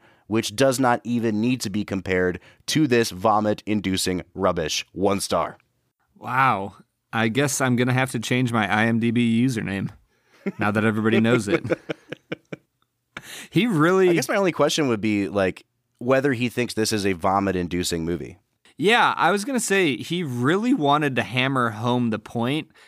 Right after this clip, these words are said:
Speaker 2: that he threw up multiple times while watching this movie on Channel four.
Speaker 1: I don't even know what to say to that, Brad.
Speaker 2: Yeah, I, the thing is, he has some decent critiques in there about the singing,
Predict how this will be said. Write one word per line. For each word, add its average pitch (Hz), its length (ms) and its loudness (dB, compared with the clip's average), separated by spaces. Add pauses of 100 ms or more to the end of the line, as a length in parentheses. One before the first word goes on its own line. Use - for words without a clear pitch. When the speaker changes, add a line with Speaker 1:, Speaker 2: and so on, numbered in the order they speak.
(120)
Speaker 2:
that 127 180 0
he 180 260 -2
threw 147 400 2
up 135 220 2
multiple 123 480 -2
times 113 420 0
while 101 160 -2
watching 113 360 0
this 101 180 -6
movie 110 280 -2
on 98 140 -8
Channel 104 300 -8
four. - 380 -8 (720)
Speaker 1:
I 170 80 2
don't 262 100 4
even 185 160 0
know 170 80 6
what 160 120 4
to 131 40 -2
say 123 140 0
to 113 60 0
that, 82 160 -2
Brad. 82 180 -6 (200)
Speaker 2:
Yeah, 190 480 2
I, 233 480 0 (460)
the 170 80 -2
thing 302 300 -2
is, 160 240 2
he 170 280 0
has 190 260 0
some 143 220 0
decent 131 380 0
critiques 127 580 -4
in 147 120 -2
there 147 280 0
about 107 240 0
the 110 80 -6
singing, 151 560 -4